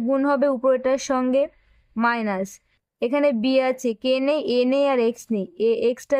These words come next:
গুণ হবে উপরে এক্স কিউবের সঙ্গে equal to এ বি এক্স, ভাঙবো, এক্স এর সঙ্গে এক্স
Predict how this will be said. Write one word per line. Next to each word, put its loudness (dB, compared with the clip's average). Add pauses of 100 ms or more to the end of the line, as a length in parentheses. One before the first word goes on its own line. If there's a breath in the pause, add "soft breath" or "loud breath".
(120)
গুণ 0 (100)
হবে 0 (480 soft breath)
উপরে 0 (160)
এক্স -8
কিউবের -2
সঙ্গে -8 (1500)
equal -2 (100)
to -4 (560)
এ 0 (280)
বি 0 (320)
এক্স, -8 (220)
ভাঙবো, 0 (160)
এক্স -4
এর 0
সঙ্গে 2 (500 loud breath)
এক্স -6